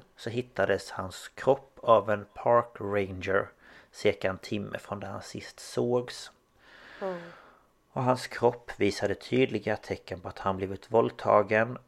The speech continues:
Speaker 1: och hans händer var bundna med silvertejp.
Speaker 2: Mm.
Speaker 1: Och trots att man hittade ett halvt fingeravtryck och man gjorde en sketch då, eller en sån här bild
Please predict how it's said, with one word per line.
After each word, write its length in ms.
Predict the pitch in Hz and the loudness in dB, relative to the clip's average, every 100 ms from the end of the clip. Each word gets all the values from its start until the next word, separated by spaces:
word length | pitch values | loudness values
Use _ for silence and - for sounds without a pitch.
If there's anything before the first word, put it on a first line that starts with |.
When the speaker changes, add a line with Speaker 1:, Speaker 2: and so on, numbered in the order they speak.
| _ | _
Speaker 1:
och 260 | 135 - - | -8 -8 -6
hans 260 | 98 - | -6 -6
händer 580 | - - 92 73 67 58 - _ | -8 -8 -8 -2 -2 -2 -14 _
var 200 | - 92 | -6 -4
bundna 480 | 92 101 101 101 107 | -2 -2 -2 -6 -6
med 140 | 104 | -10
silvertejp. 840 | - 120 107 107 - 117 120 - - - _ _ _ _ _ _ 196 | -6 -4 -2 -4 -2 -4 -4 -10 -16 -16 _ _ _ _ _ _ -10
Speaker 2:
Mm. 340 | 196 165 147 - - - - - - - - _ | -8 -10 -14 -20 -20 -20 -20 -20 -20 -20 -20 _
Speaker 1:
Och 140 | 120 | -10
trots 400 | - 131 123 - - | -4 -4 -4 -14 -8
att 260 | 104 - | -8 -8
man 200 | 98 95 92 | -4 -4 -2
hittade 800 | 117 104 _ - 95 110 127 - _ | -6 -6 _ 0 6 6 6 0 _
ett 180 | - - | -18 -12
halvt 540 | - 131 143 143 - | -2 4 4 2 -8
fingeravtryck 920 | - 139 131 110 107 - - - _ - - - _ _ | -6 -6 0 2 0 -2 -6 -8 _ -18 -18 -20 _ _
och 300 | 127 110 - | -6 -6 -8
man 160 | 104 101 | -4 -2
gjorde 300 | 104 101 95 | 0 0 -2
en 140 | 95 | -6
sketch 720 | 98 - - - - - - - | -12 -16 -10 -10 -10 -12 -12 -8
då, 160 | - 87 | -6 -6
eller 120 | 90 | -8
en 60 | |
sån 140 | - 90 | -12 -12
här 100 | 85 | -10
bild 360 | 95 85 87 | -8 -10 -12